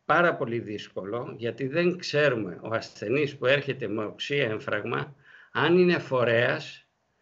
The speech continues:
του ιού, δηλαδή δεν έχει παρουσιάσει τα συμπτώματα, τον πυρετό, το βήχα, ή είναι ήδη ασθενής. Ε,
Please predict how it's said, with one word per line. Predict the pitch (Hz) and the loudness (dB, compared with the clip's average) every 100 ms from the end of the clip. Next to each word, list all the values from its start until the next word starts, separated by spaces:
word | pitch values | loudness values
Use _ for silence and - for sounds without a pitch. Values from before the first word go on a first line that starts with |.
| _ _ | _ _
του | - 117 | -12 -4
ιού, | 120 113 123 147 165 - _ _ _ | 0 2 4 4 0 -10 _ _ _
δηλαδή | - 120 113 113 123 127 | -20 -10 0 0 2 2
δεν | 143 151 | 4 4
έχει | 151 - | 2 2
παρουσιάσει | 127 120 113 127 123 120 - | 0 0 -2 2 2 2 -6
τα | 107 | -8
συμπτώματα, | - 101 90 123 113 190 185 156 180 - _ _ _ | -8 -8 -4 -2 -2 -2 -2 -2 -4 -12 _ _ _
τον | 107 95 | -6 -2
πυρετό, | 107 101 95 - 113 107 | -2 -2 -6 -2 -2 -2
το | - 80 | -4 -8
βήχα, | 98 113 175 175 - _ _ _ | -6 -4 -2 -4 -8 _ _ _
ή | 202 226 202 - _ | 2 2 0 -8 _
είναι | 190 190 151 117 - _ - | 6 6 8 4 -2 _ -2
ήδη | 151 139 123 113 | 0 2 4 4
ασθενής. | - - 101 98 - - - _ _ _ _ _ _ - - | 2 -2 -4 -4 -8 -16 -20 _ _ _ _ _ _ -20 -14
Ε, | - 117 117 113 117 | 0 2 4 4 2